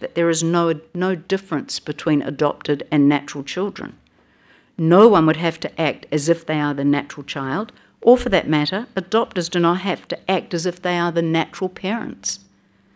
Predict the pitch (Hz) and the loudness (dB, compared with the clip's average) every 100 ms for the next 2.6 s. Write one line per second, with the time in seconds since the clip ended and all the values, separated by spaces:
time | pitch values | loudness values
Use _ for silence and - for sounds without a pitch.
0 | _ _ _ _ - - _ 254 262 - | _ _ _ _ -20 -20 _ 0 0 2
1 | 269 277 277 247 - 196 180 - 190 196 | 4 6 6 2 2 0 0 -2 4 4
2 | 165 190 117 214 - | 6 2 2 0 -6